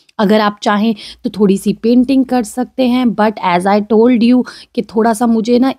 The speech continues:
इन चीज़ों को टाइम कम देना था and मुझे ऐसा कुछ लाना था डीआईवाई जो बहुत ही क्विकली हो जाए। अब ये कुछ इस टाइप से बन चुके हैं। अब मेरे को थोड़ा सा था ना कि इसमें थोड़ी सी भाई चित्रकारी करना बहुत ज़रूरी है।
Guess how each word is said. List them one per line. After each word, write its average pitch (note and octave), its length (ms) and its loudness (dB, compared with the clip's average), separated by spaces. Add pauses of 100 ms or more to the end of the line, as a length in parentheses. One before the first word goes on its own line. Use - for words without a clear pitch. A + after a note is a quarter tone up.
(120)
इन D4 160 6
चीज़ों A#3+ 280 0
को C4+ 100 0
टाइम F#3+ 380 -2
कम A3 340 0
देना G3+ 260 0
था G#3 220 -4
and A#3+ 100 0
मुझे B3+ 280 4
ऐसा G#3+ 460 -2
कुछ - 380 -6
लाना G3+ 300 0
था B3 120 0
डीआईवाई G3 480 0 (400)
जो E4 60 2
बहुत G#3+ 460 -2
ही D4 60 6
क्विकली A3 520 -2 (160)
हो F#3 140 2
जाए। D#3+ 300 -2 (320)
अब G#3 140 -2
ये A3 100 2
कुछ C#4 300 -2
इस G3+ 240 -4
टाइप F3 240 0
से B3+ 220 -2
बन F3+ 380 -2
चुके G3+ 300 -4
हैं। E3 200 -4 (320)
अब C4 60 0
मेरे G#3+ 260 4
को C#4 200 -2
थोड़ा C4+ 280 -2
सा C4+ 200 -6
था A#3+ 60 -2
ना A3 120 -4
कि A3+ 140 -6
इसमें B3+ 240 -4
थोड़ी G#3 380 0
सी D4+ 140 2
भाई A3+ 200 0
चित्रकारी F#3 640 -6
करना E3+ 380 -4
बहुत F#3+ 560 -4
ज़रूरी F#3+ 520 2
है। F#3 260 -4